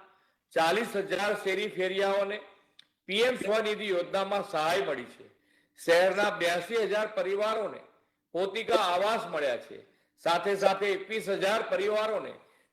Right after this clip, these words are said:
શૌચાલયની સુવિધા મળી છે. સાયન્સ સેન્ટર, મ્યુઝિયમ, સાંસ્કૃતિક વન, અર્બન ફોરેસ્ટ જેવા આધુનિક પ્રકલ્પો પણ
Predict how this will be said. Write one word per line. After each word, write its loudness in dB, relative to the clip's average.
શૌચાલયની 2
સુવિધા 0
મળી -4
છે. -16
સાયન્સ 2
સેન્ટર, 0
મ્યુઝિયમ, 0
સાંસ્કૃતિક 0
વન, 2
અર્બન 0
ફોરેસ્ટ -2
જેવા 2
આધુનિક -2
પ્રકલ્પો -2
પણ -4